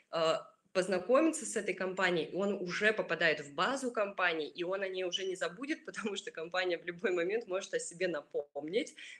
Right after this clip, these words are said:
потому что друг уже в базе, и он может получать, э, информацию, уведомления от компании. Вот это эффективная рекомендация, когда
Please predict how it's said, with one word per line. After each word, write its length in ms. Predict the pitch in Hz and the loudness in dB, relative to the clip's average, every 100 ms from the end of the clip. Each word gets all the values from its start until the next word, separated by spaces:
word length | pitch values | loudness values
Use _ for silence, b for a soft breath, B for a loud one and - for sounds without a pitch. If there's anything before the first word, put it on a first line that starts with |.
| _ | _
потому 320 | 180 180 185 | -6 0 0
что 160 | 196 170 | 0 -4
друг 240 | 165 214 | -4 -4
уже 220 | 202 190 160 | -4 -4 -4
в 80 | |
базе, 400 | 156 202 254 254 | 0 2 2 2
и 140 | 220 160 | 0 0
он 280 | 175 202 147 | 0 0 -2
может 300 | 175 180 - | -2 -4 -6
получать, 560 | 160 156 175 180 180 | -6 -4 0 0 -2
э, 260 | - 147 - | -6 -6 -6
информацию, 640 | 156 - 156 170 180 - 151 | -12 -12 -4 -4 -4 -10 -12
уведомления 520 | 151 143 156 160 147 | -8 -4 0 0 -2
от 80 | - | -6
компании. 420 | 151 147 135 135 _ B B B | -8 -4 -6 -6 _ B B B
Вот 240 | - 180 196 | -6 0 4
это 180 | 269 269 | 4 2
эффективная 680 | - - 196 - 254 233 175 | -2 -6 -8 -2 2 4 4
рекомендация, 800 | - 180 160 160 165 160 - 139 | 2 0 2 4 4 2 -4 -4
когда 500 | 143 151 160 170 | -4 2 2 2